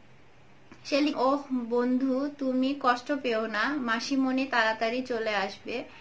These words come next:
আমারও কান্না এসে যাচ্ছে, আমি বিয়ে বাড়ি যাব বলে রেডি হয়েছিলাম, এখন কান্না এসে গেলে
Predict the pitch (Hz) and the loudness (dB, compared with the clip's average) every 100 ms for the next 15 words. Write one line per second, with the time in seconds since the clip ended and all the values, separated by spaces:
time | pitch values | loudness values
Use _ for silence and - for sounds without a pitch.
0 | - - - 226 240 254 262 240 226 226 | -20 -6 2 4 4 2 2 4 4 4
1 | 233 247 262 233 240 247 233 214 214 - | -2 -2 -2 -4 -4 -4 -2 -4 -4 -6
2 | 220 269 302 - - - 220 247 254 247 | -4 -4 -6 -10 -12 -4 -2 -2 -2 -4
3 | 233 233 247 254 240 226 214 233 226 220 | -4 -2 -2 -2 0 0 0 0 0 0
4 | 226 226 220 226 220 214 247 240 220 226 | -2 -4 -4 -4 -4 -2 -2 -2 -2 -4
5 | 226 208 254 - - - - 220 233 254 | -6 -4 -6 -6 -16 -20 -6 -2 -2 -2
6 | 262 262 226 220 240 240 254 247 226 233 | -2 2 2 2 0 -2 -2 -4 -2 -2
7 | 247 | -2